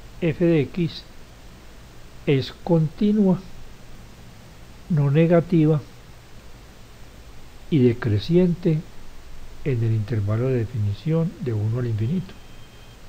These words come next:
De modo que es apropiado utilizar la prueba de la integral para determinar si esta serie converge o diverge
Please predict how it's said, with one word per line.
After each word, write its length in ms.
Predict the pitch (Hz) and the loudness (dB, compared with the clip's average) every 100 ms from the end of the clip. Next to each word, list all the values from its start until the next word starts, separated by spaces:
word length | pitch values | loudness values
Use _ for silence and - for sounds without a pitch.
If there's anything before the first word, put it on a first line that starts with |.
| - - - - - - - - - | -18 -20 -20 -20 -18 -16 -16 -16 -10
De 200 | - 139 | -2 0
modo 340 | 120 123 135 143 | 2 2 2 2
que 200 | 156 123 | 0 0
es 140 | 113 | 0
apropiado 720 | 165 - 165 151 151 139 135 123 - - - - - - - | -2 0 -2 0 0 2 0 -4 -10 -16 -16 -18 -16 -16 -6
utilizar 680 | 156 - 123 110 - 123 113 | -6 -2 0 0 0 -2 -2
la 180 | 131 139 | -2 -2
prueba 280 | - 147 139 | 0 0 2
de 80 | |
la 60 | 139 | 0
integral 400 | 127 143 131 139 | 0 -2 0 -2
para 220 | 139 123 | 0 0
determinar 640 | 113 104 110 101 101 107 | 0 0 -2 0 0 0
si 140 | - 139 | -2 -6
esta 240 | 113 151 | -4 -4
serie 400 | - 143 127 127 | -4 -2 -2 -2
converge 720 | 143 156 127 127 120 - 117 123 - - - | -4 -4 0 0 -2 -4 -6 -6 -10 -16 -6
o 120 | 120 | -2
diverge 580 | 101 101 - - - | 0 2 2 0 -4